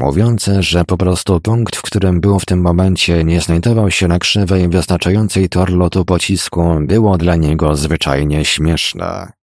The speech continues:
Śmiał się za każdym razem, gdy ktoś próbował przedstawiać mu wojnę matematyką, nawet jeśli żelazne zasady logiki nakazywałyby uznać aksjomaty królowej nauk.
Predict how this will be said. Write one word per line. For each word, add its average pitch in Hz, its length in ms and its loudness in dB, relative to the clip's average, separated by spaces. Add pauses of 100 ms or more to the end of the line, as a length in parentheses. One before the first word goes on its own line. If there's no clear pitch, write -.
Śmiał 139 360 2
się 104 180 0
za 85 160 0
każdym 98 420 2
razem, 90 400 2
gdy 80 240 2
ktoś 107 360 0
próbował 95 420 0
przedstawiać 98 640 -2
mu 87 120 2
wojnę 87 400 2
matematyką, 98 1080 -2 (200)
nawet 110 480 0
jeśli 90 400 2
żelazne 90 540 2
zasady 95 420 0
logiki 92 520 2
nakazywałyby 95 800 0
uznać 98 580 0
aksjomaty 85 840 0
królowej 78 540 -2
nauk. - 840 -10